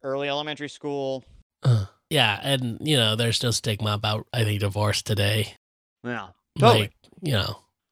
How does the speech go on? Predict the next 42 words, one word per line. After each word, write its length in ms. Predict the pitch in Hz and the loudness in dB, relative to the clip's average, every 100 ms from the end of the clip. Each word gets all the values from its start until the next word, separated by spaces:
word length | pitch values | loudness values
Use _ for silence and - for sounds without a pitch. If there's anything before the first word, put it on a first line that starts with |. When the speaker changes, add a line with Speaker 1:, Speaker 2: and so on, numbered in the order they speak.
| _ - | _ 2
Speaker 2:
nobody 240 | 143 127 | 4 4
wants, 300 | 107 113 - - | 4 2 0 -2
I 80 | |
mean, 140 | 139 127 | 0 2
like, 180 | 120 127 | 0 0
obviously 340 | 139 120 110 117 | 0 0 -2 -4
nobody 260 | 107 104 | -2 -2
wants 320 | 92 - - | -2 -4 -4
to 80 | - | -8
get 140 | 113 - | -8 -6
divorced, 420 | 110 127 123 - | -6 -4 -4 -4
but, 100 | 110 | -2
like, 260 | 107 113 - - - - - | -2 -4 -10 -18 -12 -6 2
how 160 | 123 | 4
people 460 | - 135 123 104 101 | 4 2 4 2 2
view 680 | 120 113 107 104 101 98 - _ | 2 4 4 2 0 -2 -6 _
you 320 | 127 117 107 | 2 4 4
when 220 | 104 104 104 | 2 0 0
you 320 | 110 104 98 101 | 0 2 0 2
get 140 | 117 | 2
a 60 | 104 | 2
divorce, 520 | 98 101 104 110 - | -4 -6 -4 -2 -2
I 80 | 123 | -2
think 180 | 113 117 | -4 -2
a 60 | |
lot 120 | 107 104 | 0 -2
of 60 | |
people 200 | 127 110 | -2 -2
still 240 | 101 - 104 | -2 0 -2
feel 260 | - 107 | -2 -2
like 260 | 110 117 - - | -2 -6 -6 -4
they're 120 | 110 | -4
being 320 | 113 110 123 | -2 -4 -4
judged 580 | 110 - - - - - _ _ _ _ _ _ _ | -2 -2 -2 -2 -4 -6 _ _ _ _ _ _ _
Speaker 1:
Mm-hmm. 260 | 139 131 123 - - _ _ - | -8 -8 -8 -16 -20 _ _ -4
Speaker 2:
by 160 | 110 107 | -2 0
it. 340 | 104 - - | -2 -4 -6
So, 520 | - 131 110 107 113 - - | -2 2 2 0 -4 -4 2
you 140 | 226 | 4
know, 240 | 170 127 131 | 6 4 2
I 260 | 170 185 - | 0 0 0
kinda 640 | - 185 170 160 156 135 | -2 0 2 2 2 -2